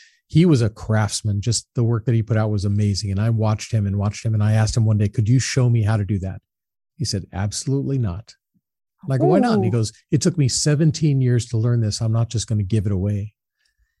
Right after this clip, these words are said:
Speaker 1: It's like, it's not gonna diminish you at all. <laughs>
Speaker 2: Right.
Speaker 1: You know?
Speaker 2: Right,
Speaker 1: I've
Speaker 2: right,
Speaker 1: never
Speaker 2: right.
Speaker 1: understood that. Yeah.
Speaker 2: Right. Yeah. It's,
Speaker 1: That's
Speaker 2: it's,
Speaker 1: great.
Speaker 2: it's, it's, it's funny you said that, that, um, there was a, there, there's a girl in my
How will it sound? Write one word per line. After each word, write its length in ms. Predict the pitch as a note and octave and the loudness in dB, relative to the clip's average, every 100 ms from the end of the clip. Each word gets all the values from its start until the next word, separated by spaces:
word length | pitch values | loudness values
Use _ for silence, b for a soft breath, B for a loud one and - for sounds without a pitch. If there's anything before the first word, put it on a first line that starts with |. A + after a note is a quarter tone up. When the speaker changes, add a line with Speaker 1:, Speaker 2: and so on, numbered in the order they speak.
| _ _ | _ _
Speaker 1:
It's 100 | - | -16
like, 140 | A#3 A3 | -10 -8
it's 100 | G#3+ | -6
not 120 | A#3+ | -4
gonna 160 | B3 G#3 | 0 2
diminish 560 | D#3 C#3+ E3 G#3 - | 4 6 6 4 2
you 480 | A#2 D#3 C4 A3+ A3+ b _ | 0 0 0 -2 -6 b _
at 140 | A2 | -2
all. 320 | F#2 G2+ A#3 A#3+ | 0 0 -2 -6
<laughs> 20 | |
Speaker 2:
Right. 240 | G3 C#4 F#3+ | -8 -8 -10
Speaker 1:
You 180 | - - | -10 -8
know? 200 | D4 - _ | -8 -10 _
Speaker 2:
Right, 300 | G#3 C#4+ D4 - | -8 -8 -8 -8
Speaker 1:
I've 80 | A#2 | -2
Speaker 2:
right, 80 | C3 | 2
Speaker 1:
never 140 | D3+ | 2
Speaker 2:
right. 60 | D3 | 4
Speaker 1:
understood 360 | B2+ A2 C3 G#2 | 2 0 0 -2
that. 220 | F2+ G2+ _ _ - | -2 -4 _ _ -8
Yeah. 220 | A#2 G#2 | -4 -2
Speaker 2:
Right. 160 | G2+ - _ _ | -4 -8 _ _
Yeah. 180 | A#3+ B3+ | -6 -4
It's, 160 | A3 F#3+ | -2 -2
Speaker 1:
That's 220 | B3+ G#3+ | -4 -6
Speaker 2:
it's, 60 | A2 | -4
Speaker 1:
great. 140 | B3+ - | -4 -2
Speaker 2:
it's, 200 | B3+ - | -6 -4
it's, 80 | A#3+ | -8
it's 220 | B3 G#3+ | -8 -8
funny 160 | C4 C4 | -4 -4
you 80 | A3 | -4
said 280 | A#3+ G#3 | -4 -2
that, 200 | G3+ G3+ b b b _ | -2 -4 b b b _
that, 40 | A3 | -2
um, 520 | A3 G#3 G#3 G3+ F#3+ _ _ _ _ _ _ | -2 0 0 -2 -4 _ _ _ _ _ _
there 100 | G3 | -6
was 140 | F#3+ G3 | -4 -4
a, 120 | F#3 - G#3+ | -8 -10 -8
there, 340 | G3+ G3 G3 - | -6 -6 -10 -16
there's 520 | A3+ F3+ F#3 F#3+ F#3+ | -8 -6 -4 -2 -2
a 40 | F#3 | -2
girl 440 | D#3 A#3 A#3 A#3 - | -2 0 0 0 -4
in 160 | G3+ | -2
my 220 | G3+ F#3+ | -2 -4